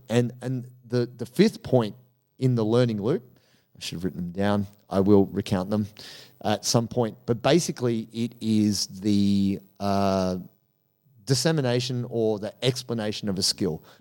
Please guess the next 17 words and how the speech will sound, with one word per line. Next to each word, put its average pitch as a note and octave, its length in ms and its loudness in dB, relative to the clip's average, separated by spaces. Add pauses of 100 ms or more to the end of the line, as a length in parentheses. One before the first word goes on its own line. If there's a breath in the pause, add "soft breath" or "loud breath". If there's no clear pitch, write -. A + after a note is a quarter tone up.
(140 soft breath)
Once E3 280 4
you've C3+ 180 -6 (100)
practiced D3 440 2
a, B2 240 -6
a - 60 -8
skill, C3 320 4
you've A#2+ 100 -4
got A#2+ 100 -8
a - 20 -12
certain D#3 260 2
amount C3 200 4
of A2 60 -4
exposure, A2+ 720 -2 (320 soft breath)
you've G#2 120 -10
had C#3 260 4
feedback, A2+ 760 -6
you've, F#2 200 -12